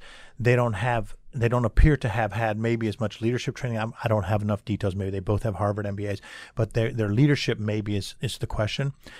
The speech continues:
and their communication. But on the flip side of that, I read some of the things she posted, and yes, they weren't good. And if I were their P R advisor, I would say, like, "Here's how we have to handle this."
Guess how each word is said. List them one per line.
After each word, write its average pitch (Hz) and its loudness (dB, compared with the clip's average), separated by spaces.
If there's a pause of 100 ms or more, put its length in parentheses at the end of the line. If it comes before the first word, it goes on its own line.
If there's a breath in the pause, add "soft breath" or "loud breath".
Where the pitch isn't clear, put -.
(120)
and 110 0
their 104 0
communication. 113 0 (840)
But 160 6
on 156 6
the 151 2
flip - -2
side 160 0
of 127 -2
that, 147 -4 (1160 soft breath)
I 123 0
read 147 -2
some 135 2
of 113 0
the 107 -2
things 127 0
she - -6
posted, 147 2
and 101 0
yes, 147 2
they 107 -2
weren't 139 -2
good. 139 8
And 107 2
if 98 -4
I 113 0
were 113 -2 (220)
their 107 -4
P 123 0
R 131 2
advisor, 117 0
I 98 0
would 98 -6
say, 139 0
like, 104 0 (280 loud breath)
"Here's - -2
how 127 -2
we 110 -2
have 104 -4
to 104 -4
handle 123 2
this." 101 -2